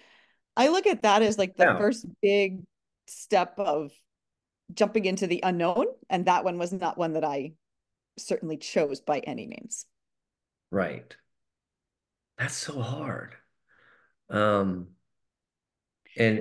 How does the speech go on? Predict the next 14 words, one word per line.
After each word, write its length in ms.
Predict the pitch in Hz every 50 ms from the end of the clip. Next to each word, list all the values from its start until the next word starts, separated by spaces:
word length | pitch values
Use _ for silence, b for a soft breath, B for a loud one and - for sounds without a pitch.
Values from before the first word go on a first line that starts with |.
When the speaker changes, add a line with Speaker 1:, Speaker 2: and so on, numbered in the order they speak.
| - -
Speaker 2:
and 460 | 110 104 104 107 101 92 92 - 90
you 120 | 104 107 107
started 380 | - - 123 120 117 117 101
a 20 | 104
brand 280 | 98 120 123 120 120 123
new 100 | 123 120
job 380 | 113 123 123 131 143 131 113 117
at 60 | -
the 80 | 117
same 240 | 117 - 127 120 120
time. 360 | 120 135 139 139 117 - - _ _ _ _ _ _ _ _ _ _ -
Speaker 1:
Oh, 120 | 247 247
yeah. 380 | 240 208 214 196 165 160 156 - - _ _ _ _
Yeah. 340 | 220 196 185 175 156 147